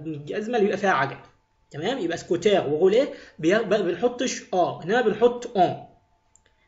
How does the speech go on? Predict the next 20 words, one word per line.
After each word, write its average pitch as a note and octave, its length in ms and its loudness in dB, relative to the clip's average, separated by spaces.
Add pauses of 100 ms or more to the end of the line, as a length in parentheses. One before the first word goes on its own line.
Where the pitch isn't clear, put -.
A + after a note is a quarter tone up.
(160)
تمام؟ E3+ 280 -4 (340)
يعني E3+ 60 -4
مثلا F#3+ 180 0
لما E3 140 0
أقول B3+ 320 0 (360)
il F#3 60 8
rentre A#3 540 0 (400)
en A3 420 0
scooter D#3 560 2 (800)
أو A3+ 340 -2 (280)
je D#3+ 140 2 (340)
vais A3+ 420 4
au D3 160 -6
club G#3 200 4 (360)
en F#3+ 240 2 (140)
roulé، E3+ 360 6 (220)
يعني D#3 340 -6
أنا D#3+ 200 -4 (280)
أعود D#3 460 0 (120)
بالسكوتر. E3 680 -2